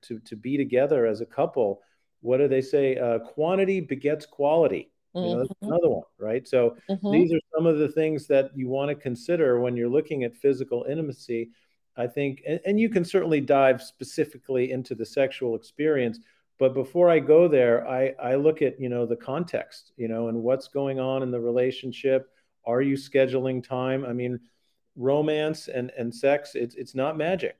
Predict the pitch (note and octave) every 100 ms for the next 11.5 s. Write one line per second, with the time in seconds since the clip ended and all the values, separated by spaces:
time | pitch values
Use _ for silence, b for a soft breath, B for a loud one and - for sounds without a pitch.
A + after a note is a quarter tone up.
0 | _ - A#2 C#3+ C#3 C3 C3 B2+ B2+ C#3+
1 | C#3 C3+ B2 b b _ G#2+ C3 C#3+ D#3
2 | D3 C#3+ D3 D3 C3+ C3+ B2+ B2 - E3+
3 | E3+ C#3 C3+ D3+ D3+ B2 G#2+ - A2 F#2+
4 | - A2 A#2 A#2+ b b - C3+ D3+ C#3+
5 | D3 D3 C3 B2 A#2+ A2 B2 D3 D3+ C#3
6 | C3 A2+ C#3 C#3+ C#3 - - C3+ C#3+ C#3
7 | C#3+ C3 A2+ A2+ C#3+ D3 B2 A#2 A2+ b
8 | b b _ _ _ A#2+ A2+ C#3+ D#3+ D3
9 | C#3+ C#3+ C#3 C3+ B2+ A#2+ A#2+ B2+ C3 -
10 | A#2 A#2 A2+ - C#3 C3+ B2+ A2+ B2 B2+
11 | G2 - _ G#2 A2+